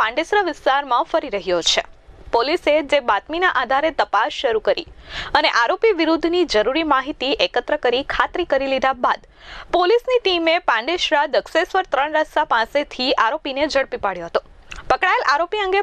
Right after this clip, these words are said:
પોલીસે જણાવ્યું હતું કે આરોપી પરબતર દિલીપસિંહ ડાંગી સિકલીગરનો ચાવી બનાવવાનું કામ કરતો હતો, ત્યારે તે ચાવી બનાવવાના બહાને ઘરની રેકી કરતો. બાદમાં ઘરમાંથી કિંમતી સરસામાનની ચોરી કરવા રાત્રિના સમયે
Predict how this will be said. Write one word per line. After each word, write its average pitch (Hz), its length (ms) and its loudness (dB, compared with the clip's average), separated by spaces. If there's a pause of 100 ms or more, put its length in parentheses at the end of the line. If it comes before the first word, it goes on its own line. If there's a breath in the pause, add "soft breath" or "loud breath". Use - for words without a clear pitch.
પોલીસે 294 380 2
જણાવ્યું 311 460 2
હતું 311 260 0
કે 359 100 4
આરોપી 311 360 0 (120)
પરબતર 302 500 0 (480 loud breath)
દિલીપસિંહ 427 600 0
ડાંગી 277 340 0 (160)
સિકલીગરનો 320 640 0 (160)
ચાવી 311 340 2
બનાવવાનું 294 540 0
કામ 233 240 -6
કરતો 196 260 -4
હતો, - 160 0 (320)
ત્યારે 247 300 2
તે 254 80 0 (100)
ચાવી 254 280 0
બનાવવાના 311 420 2
બહાને 254 340 -2 (180)
ઘરની 294 380 0
રેકી 240 320 -2
કરતો. - 260 -2 (540 loud breath)
બાદમાં 381 420 0
ઘરમાંથી 359 400 2 (120)
કિંમતી 339 360 2
સરસામાનની 311 640 0 (100)
ચોરી 285 280 2
કરવા 277 240 2 (100)
રાત્રિના 285 420 -2 (120)
સમયે 277 260 0